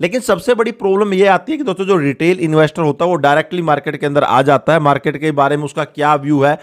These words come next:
उसको कौन-कौन से पॉइंट्स इधर याद रखने चाहिए कि मार्केट के अंदर इन्वेस्टिंग और ट्रेडिंग करने से पहले, तो वो उनका है ना दोस्तों, पूरा ब्यौरा है ना, वो नहीं बना पाता, जिससे उनकी जो इन्वेस्टिंग और जो ट्रेडिंग की जर्नी है, हमें है ना, काफी सारी इधर प्रॉब्लम फेस करनी पड़ती है।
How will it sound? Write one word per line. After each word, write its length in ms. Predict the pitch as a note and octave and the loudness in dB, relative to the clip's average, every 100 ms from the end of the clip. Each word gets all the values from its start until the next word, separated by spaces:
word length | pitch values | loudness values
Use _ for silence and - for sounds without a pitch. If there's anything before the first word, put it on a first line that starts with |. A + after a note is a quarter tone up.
| - - | -12 -10
उसको 220 | E3+ F#3 | -6 -2
कौन-कौन 440 | G3+ F3+ F#3+ F3+ F3 | -2 -2 -6 -6 -6
से 140 | F#3+ | -6
पॉइंट्स 360 | F#3 D#3 D#3+ D#3 | -4 -2 -2 -2
इधर 160 | D#3+ D#3 | 0 2
याद 280 | C3 C#3 | 4 4
रखने 240 | D3 C#3+ D3 | 2 0 -2
चाहिए 300 | C#3+ C#3 D3+ | 0 0 0
कि 100 | D3+ | -2
मार्केट 360 | C3+ B2+ D3+ | -4 -4 -6
के 80 | C#3+ | -6
अंदर 160 | D3+ D#3 | -4 -4
इन्वेस्टिंग 460 | B2 C3 C3+ - D3+ | -2 -2 -2 -2 -4
और 60 | |
ट्रेडिंग 340 | C#3+ A#2+ B2+ D3 | -2 -2 -4 -4
करने 260 | C3 C3 | -4 -6
से 80 | B2 | -8
पहले, 340 | A#2+ A#2 D#3 G3+ - - - | -6 -2 -2 -4 -10 -12 -4
तो 80 | A3+ | 0
वो 120 | C4 | 0
उनका 320 | B3 G#3 A#3+ | 0 -2 -2
है 60 | G#3+ | 0
ना 100 | G3 | 0
दोस्तों, 240 | G3 A3 | -2 -4
पूरा 260 | G#3 G3 G#3 | -6 -2 -2
ब्यौरा 480 | E3 C#3+ D#3+ E3+ F#3+ | 0 4 4 6 4
है 100 | D#3+ | 4
ना, 80 | F3 | 2
वो 140 | F3+ | 2
नहीं 280 | C#3 A#2+ - | 0 0 0
बना 220 | D3 C3+ | 2 0
पाता, 260 | B2 B2+ F3 | -2 -4 -6
जिससे 400 | D#3+ E3+ - A3 | -10 -10 -4 -4
उनकी 280 | F3+ F3+ F#3 | -4 -8 -6
जो 160 | F3+ G3 | -4 -4
इन्वेस्टिंग 480 | E3 D3 C#3+ - F#3 | -4 -4 -6 -6 -2
और 60 | |
जो 100 | F#3 | 0
ट्रेडिंग 380 | F#3 C#3 C3+ E3+ | 0 0 2 0
की 100 | F3 | -2
जर्नी 280 | C#3 C3+ C3+ | 0 0 2
है, 60 | C3+ | 0
हमें 160 | A#2+ | 0
है 80 | B2+ | 0
ना, 120 | G3 B3+ _ _ _ - | -2 -8 _ _ _ -2
काफी 320 | D#3 D#3+ G#3+ | 2 2 2
सारी 260 | F#3+ E3 D#3+ | 2 2 4
इधर 140 | D3+ | 2
प्रॉब्लम 380 | D3+ C3+ B2+ C3 | 2 4 4 4
फेस 220 | B2 B2 | 2 0
करनी 240 | - A#2 A2+ | 0 -2 0
पड़ती 280 | G#2+ - | -2 0
है। 100 | D#3 | 0